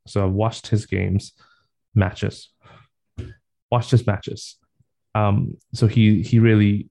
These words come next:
you know, keeps you engaged if, if you're watch-, watching him wrestle.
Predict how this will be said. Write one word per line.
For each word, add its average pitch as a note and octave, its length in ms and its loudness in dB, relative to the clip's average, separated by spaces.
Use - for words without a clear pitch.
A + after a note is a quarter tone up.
you G#2+ 120 -2
know, F#2+ 320 -4
keeps B2+ 240 2
you B2 80 6
engaged F#2+ 520 0
if, G#2 240 -6
if - 200 -6
you're G2 80 2
watch-, F#2+ 300 -2
watching G2 580 -2
him F#2 180 -2
wrestle. F#2 360 -6